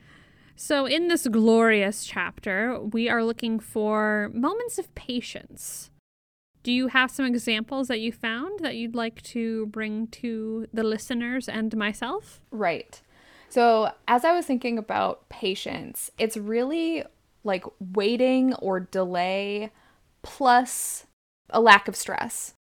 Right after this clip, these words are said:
Speaker 2: right? So there's, there's waiting, and then patience is, like, to be okay with the amount of time it takes to wait. So we see some moments where that's definitely happening in this chapter, and some times where it is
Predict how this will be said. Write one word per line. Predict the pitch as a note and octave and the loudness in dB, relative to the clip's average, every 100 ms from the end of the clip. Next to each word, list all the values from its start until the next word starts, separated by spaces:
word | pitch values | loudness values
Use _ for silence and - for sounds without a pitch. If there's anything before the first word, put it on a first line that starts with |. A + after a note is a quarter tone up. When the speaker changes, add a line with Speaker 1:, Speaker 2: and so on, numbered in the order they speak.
| _ | _
Speaker 2:
right? | G#3 G#3+ - - - - - | 2 4 2 -4 -20 -20 -2
So | - | 0
there's, | G#3+ A3 A3 A3 - | 4 4 2 0 -4
there's | A#3 A3 G#3+ | 0 0 0
waiting, | B3 D4 C#4 C4 A#3+ | 0 2 4 2 0
and | G#3+ | 0
then | G#3 | -2
patience | G3+ A3+ A3 A#3 A3+ | 0 0 0 0 0
is, | A3 G#3 | -2 0
like, | G3 G3 | -2 -2
to | - | -2
be | G#3+ G3+ | -2 0
okay | F#3 F3+ - F3 | 0 -2 -2 -2
with | F3+ F3 | -2 -4
the | F3+ | -8
amount | E3+ D#3 | -8 -10
of | E3+ | -12
time | - C#3+ D#3+ | -8 -8 -8
it | - | -10
takes | - - - | -12 -10 -12
to | A3 | -8
wait. | D#3 - - | -4 -6 -6
So | - G#3 | -6 -4
we | G#3+ A3+ | -4 -4
see | - C#4 | -4 -4
some | C4+ C4 | -2 0
moments | A#3+ G#3 G#3 G#3 - | 0 -2 -4 -6 -4
where | F#3+ | -4
that's | F3 D3 - | -2 -4 -4
definitely | G3+ - A#3+ A#3 | -6 -4 -6 -4
happening | A3+ G#3+ G#3 | -4 -6 -8
in | G3+ | -10
this | G3 | -10
chapter, | - F#3+ - F3 F3 | -10 -10 -8 -8 -6
and | D#3+ - F#3 | -6 -8 -10
some | F3+ | -12
times | - E3+ E3 F3+ - | -8 -6 -6 -8 -8
where | D#3 D3+ | -6 -6
it | C3+ | -6
is | C3+ C3 | -8 -10